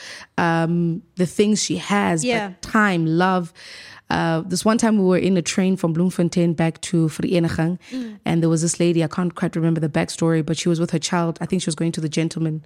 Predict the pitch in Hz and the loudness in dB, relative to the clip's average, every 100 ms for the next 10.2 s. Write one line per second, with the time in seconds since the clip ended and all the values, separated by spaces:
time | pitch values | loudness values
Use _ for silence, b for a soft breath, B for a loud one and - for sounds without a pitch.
0 | _ 160 151 180 170 160 156 156 196 190 | _ -6 -4 -2 -2 -2 -4 -4 -2 -2
1 | 185 b b b b - 170 190 190 180 | -4 b b b b 2 2 2 2 2
2 | 185 180 165 156 170 160 160 180 185 185 | 2 2 0 0 0 0 0 0 0 -2
3 | - 170 - 214 - 180 190 175 170 - | -4 -4 0 0 0 -2 2 0 -2 -2
4 | 202 202 196 190 190 180 B B B 165 | 0 2 0 0 -2 -4 B B B 0
5 | 180 190 185 170 156 208 247 247 - - | 4 2 2 0 2 4 4 2 -2 -12
6 | - - _ - 180 180 175 170 170 160 | -20 -20 _ -2 0 2 0 0 0 0
7 | 160 - - - - - 185 - 190 233 | -4 -4 -6 -6 -10 -6 -6 0 2 4
8 | 233 220 208 185 165 175 170 _ - 170 | 4 0 0 -2 -2 -6 -10 _ -10 -6
9 | - 214 196 208 202 202 185 - 190 175 | -2 0 2 4 2 0 -2 -4 -4 -4
10 | - - | -8 -20